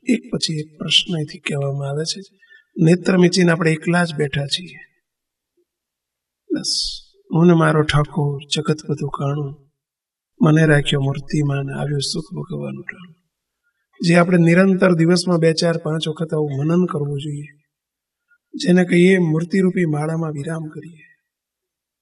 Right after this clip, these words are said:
પાંચ મિનિટ માટે બધું સળગાવી દો, કશો જ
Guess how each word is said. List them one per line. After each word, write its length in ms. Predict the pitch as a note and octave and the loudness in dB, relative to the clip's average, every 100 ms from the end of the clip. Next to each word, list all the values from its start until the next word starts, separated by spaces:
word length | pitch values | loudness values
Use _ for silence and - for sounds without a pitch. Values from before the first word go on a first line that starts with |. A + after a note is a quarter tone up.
| _ _ _ _ _ _ _ _ _ _ _ _ _ _ _ _ _ _ _ _ _ _ _ _ | _ _ _ _ _ _ _ _ _ _ _ _ _ _ _ _ _ _ _ _ _ _ _ _
પાંચ 280 | - F3+ F3+ | -2 -2 2
મિનિટ 220 | E3+ E3+ | 0 0
માટે 200 | F3 E3 | 0 0
બધું 500 | D#3 D#3 F#3 F3 E3+ | -2 -2 0 0 0
સળગાવી 540 | D#3+ D3 D3 D3+ D3 D3 | -2 -4 -4 -6 -8 -14
દો, 140 | F#3 | -18
કશો 440 | - D#3 - | -10 -6 -4
જ 40 | F3 | -4